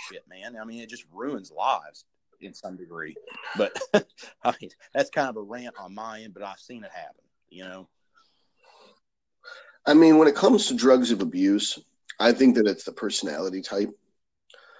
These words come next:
Speaker 2: You know, it's, that's a huge conversation that could be an episode itself, is the psychological profile of the addict and what makes an addict an addict before they're exposed to drugs.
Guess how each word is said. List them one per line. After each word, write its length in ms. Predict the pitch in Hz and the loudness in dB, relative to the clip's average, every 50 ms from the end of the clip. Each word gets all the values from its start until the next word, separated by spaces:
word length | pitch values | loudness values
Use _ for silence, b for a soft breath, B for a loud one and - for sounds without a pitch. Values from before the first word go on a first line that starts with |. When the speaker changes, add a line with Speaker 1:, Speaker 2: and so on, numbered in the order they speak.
| b b b b b _ | b b b b b _
Speaker 2:
You 100 | - 117 | 0 0
know, 420 | 113 101 95 92 95 95 92 - - | 2 2 2 0 0 -2 -4 -4 0
it's, 280 | - 120 117 - - - | 0 0 0 0 -4 2
that's 340 | - 147 147 147 - - 127 | 4 4 4 4 4 0 0
a 100 | 104 85 | 0 -2
huge 680 | - - - - - 120 117 120 120 123 113 104 - | -4 -8 -12 -8 -2 4 6 6 6 6 4 2 -2
conversation 680 | - 120 110 98 85 73 73 - 113 107 110 113 - - | -2 0 0 0 0 -2 -4 -2 -2 0 0 0 -2 -2
that 120 | 104 - | -4 -4
could 120 | - 92 87 | -4 -4 -4
be 80 | 98 | -4
an 100 | 90 85 | -2 -2
episode 440 | - 90 - 107 98 - 104 92 69 | -6 -10 -10 -8 -8 -6 -6 -6 -6
itself, 440 | - - - - 98 104 113 113 - - | -8 -10 -4 -2 0 0 0 0 -2 -4
is 180 | 87 92 - B B B B B B B _ | -4 -4 -4 B B B B B B B _
the 100 | - - | -4 -2
psychological 840 | - - - 123 123 123 - 123 110 104 107 110 107 120 - - 95 - | -2 0 2 2 0 2 2 2 2 4 2 2 0 -4 -6 -6 -6 -6
profile 800 | - - - 95 98 107 107 - 117 107 101 101 98 95 - - - | -6 -6 -4 -2 -2 -2 -2 -2 0 0 2 2 0 -2 -4 -4 -6
of 200 | 95 101 101 104 | -6 -6 -4 -4
the 180 | 104 87 - | -4 -4 -4
addict 460 | 82 82 90 95 117 127 127 127 - - _ _ _ _ _ _ _ _ _ _ _ _ _ | -4 -6 -2 0 0 0 0 -2 -10 -20 _ _ _ _ _ _ _ _ _ _ _ _ _
and 200 | 110 113 107 101 | -2 -2 -2 -2
what 300 | 101 107 113 117 113 - | -2 0 2 2 0 0
makes 420 | 110 107 107 101 104 107 - - - | -2 -2 0 0 0 -2 -2 -4 -4
an 120 | 107 - | -4 -2
addict 400 | 85 95 101 104 107 101 - - | -2 -2 -2 -2 -2 -4 -4 -6
an 100 | 95 - | -8 -6
addict 380 | - 87 90 90 101 98 - _ | -4 -4 -2 -2 -4 -4 -4 _
before 320 | 98 87 - 98 92 95 | -10 -8 -6 -4 -4 -4
they're 180 | 80 101 90 76 | -2 -4 -4 -6
exposed 460 | - - - - 101 92 - - - | -6 -8 -6 -4 -2 -2 -2 -6 -8
to 80 | 85 85 | -12 -10
drugs. 420 | - 90 92 - 226 - - - | -6 -2 -2 -2 -2 -2 -8 -14